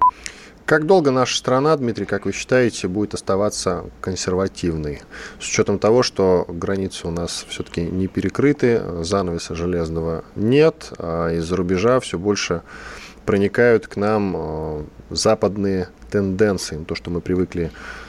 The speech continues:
таким термином называть. Это и про «Родитель номер один», и про Б Л М, ну, про темноко-, права темнокожих и так далее и тому подобное. Про приставание, харассмент и так далее и тому подобное.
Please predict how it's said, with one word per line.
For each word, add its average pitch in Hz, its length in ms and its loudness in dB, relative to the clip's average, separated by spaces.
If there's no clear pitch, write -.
таким 92 260 -4
термином 87 460 -2
называть. 90 680 0
Это 101 280 -4
и 92 220 0
про 90 440 4
«Родитель 87 460 0
номер 80 260 -2
один», 123 380 0
и 113 100 2
про 78 360 0
Б 82 140 -2
Л 82 100 0
М, 127 300 2
ну, 113 120 0
про 95 180 -2
темноко-, 98 460 0
права 92 280 2
темнокожих 87 720 -4
и 113 120 2
так 92 200 -2
далее 98 180 2
и - 40 -6
тому 87 140 -2
подобное. 80 460 -2
Про 87 140 0
приставание, 120 720 2
харассмент 95 640 0
и 101 100 2
так 87 220 -6
далее 92 220 -2
и - 20 -12
тому 80 160 -8
подобное. 78 300 -4